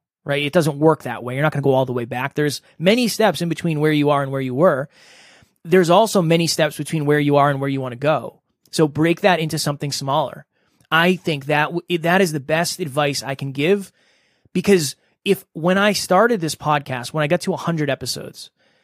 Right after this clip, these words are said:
I patted myself on the back, I'm sure, but I didn't say, "Okay,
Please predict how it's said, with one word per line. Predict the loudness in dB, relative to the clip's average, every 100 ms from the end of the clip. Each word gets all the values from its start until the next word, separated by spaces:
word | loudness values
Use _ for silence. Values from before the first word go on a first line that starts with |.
| _
I | -10
patted | 0 2 2
myself | 0 2 2
on | 2
the | 0
back, | 0 -2 -4
I'm |
sure, | -8 -2 -2 -2 -10 _ _ _ _
but | -2 0
I | 2
didn't | 2 -2
say, | 0 0 2
"Okay, | -2 -2 -4 -4 -8